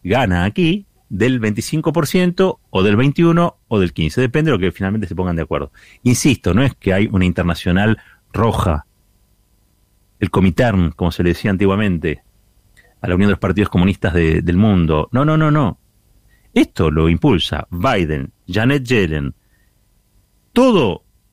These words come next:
armonizado por las ideas de Tomás Piketty, Joseph Stiglitz, Paul Kru-, Paul Krugman, una especie de capitalismo con rostro humano o capitalismo solidario,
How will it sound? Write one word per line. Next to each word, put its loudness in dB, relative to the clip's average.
armonizado -2
por 0
las 0
ideas 2
de 0
Tomás -2
Piketty, -2
Joseph -6
Stiglitz, -2
Paul -6
Kru-, -6
Paul -4
Krugman, -4
una -4
especie -2
de -2
capitalismo 0
con -2
rostro -2
humano 2
o -2
capitalismo -2
solidario, 0